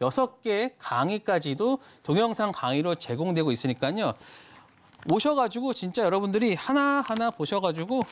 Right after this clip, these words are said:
공부를 할 수 있는 자료들이에요. 그러니까는 이런 것들도 있고요. 그다음에 지금, 지금 자료들은 이번 주까지 오시면 드리는 거고, 그다음에 지금 제가, 어, 새롭게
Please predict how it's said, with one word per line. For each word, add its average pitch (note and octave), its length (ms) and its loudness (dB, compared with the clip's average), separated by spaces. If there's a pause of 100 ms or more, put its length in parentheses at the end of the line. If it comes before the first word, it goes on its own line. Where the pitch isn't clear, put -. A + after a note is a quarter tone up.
(120)
공부를 G3+ 380 2
할 G#3+ 80 2
수 - 140 -8
있는 F#3 220 -4
자료들이에요. D3 800 0
그러니까는 D#3+ 340 -2
이런 C#3+ 180 2
것들도 C3+ 360 -2
있고요. A#2 500 0 (380)
그다음에 C3 500 0 (500)
지금, B2+ 500 0 (720)
지금 B3+ 380 2
자료들은 G3 960 0
이번 F3+ 320 -2
주까지 F3+ 540 -2
오시면 D3 800 0
드리는 C#3+ 320 2
거고, F3 400 2 (140)
그다음에 B2 260 0
지금 B3 240 -4
제가, C3+ 360 -2 (380)
어, G2 360 -8
새롭게 A3+ 880 -4